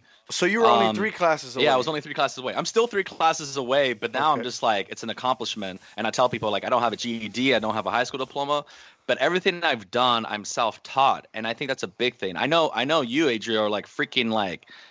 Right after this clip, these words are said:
Speaker 2: amazing at what you do as producing, but we're gonna get there in a second 'cause I'm, we're s-, I'm still sharing my, <laughs> my side.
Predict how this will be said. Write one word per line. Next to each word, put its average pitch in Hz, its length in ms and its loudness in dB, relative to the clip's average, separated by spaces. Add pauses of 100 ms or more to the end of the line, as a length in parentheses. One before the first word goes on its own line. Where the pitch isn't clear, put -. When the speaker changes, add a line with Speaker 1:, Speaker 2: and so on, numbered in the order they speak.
(240)
Speaker 2:
amazing 135 540 0
at 107 80 0
what 101 160 -4
you 98 60 -8
do 95 260 0
as - 120 -6
producing, 101 800 -6 (720)
but 117 320 0
we're 123 160 2
gonna 160 160 2
get 156 160 2
there 147 120 2
in 135 60 2
a 117 40 0
second 95 540 -2 (120)
'cause 104 340 -6
I'm, 107 140 -6
we're 110 160 0
s-, - 160 -10
I'm 110 140 -6
still 117 160 0
sharing 110 280 0
my, 110 220 0
<laughs> - 20 -18
my 113 120 -6
side. 117 500 2